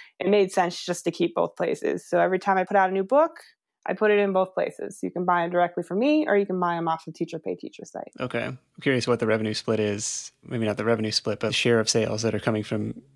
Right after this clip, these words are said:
Speaker 2: your site versus Teachers Pay Teachers today.
Speaker 1: I would say three-fourths comes directly on from my site, and then a quarter of it is coming from Teacher Pay Teacher.
Speaker 2: How many, <laughs> how many books do you have now? How many products do you have now?
Speaker 1: I knew you were gonna ask that, so I looked. I, I have about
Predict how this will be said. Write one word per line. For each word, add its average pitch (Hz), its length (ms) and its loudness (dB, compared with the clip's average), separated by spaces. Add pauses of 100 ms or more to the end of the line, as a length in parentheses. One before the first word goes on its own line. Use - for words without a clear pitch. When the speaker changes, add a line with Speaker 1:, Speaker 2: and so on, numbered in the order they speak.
(140)
Speaker 2:
your 123 240 0
site 113 220 0
versus 110 520 -2
Teachers - 300 -8
Pay 107 120 -8
Teachers 113 320 -6
today. 120 300 -2 (120)
Speaker 1:
I 226 180 2
would 233 140 2
say 220 280 4
three-fourths 220 560 2
comes 202 400 -2 (140)
directly 202 520 2
on 190 320 0
from 190 140 0
my 180 100 0
site, 220 440 2 (480)
and 190 140 0
then 180 280 2
a 180 80 -2
quarter 180 300 2
of 175 100 -4
it 175 280 2
is 165 460 0
coming 165 460 -2
from 165 440 -2
Teacher 175 280 -4
Pay - 140 -4
Teacher. - 520 -6 (280)
Speaker 2:
How 135 120 -2
many, 185 300 -2
<laughs> - 240 -4
how 160 160 0
many 214 120 0
books 151 240 0
do 156 60 0
you 135 60 2
have 131 120 0
now? 120 120 0
How 131 80 2
many 151 140 0
products 131 320 2
do 127 80 -4
you 120 40 -2
have - 120 -6
now? - 180 -10 (220)
Speaker 1:
I - 60 2
knew 262 120 6
you 302 80 6
were 277 60 2
gonna 240 120 2
ask 185 320 0
that, 202 260 4
so 185 80 0
I 180 100 2
looked. 185 460 2
I, 180 120 4 (160)
I 202 80 2
have 240 220 4
about 226 260 2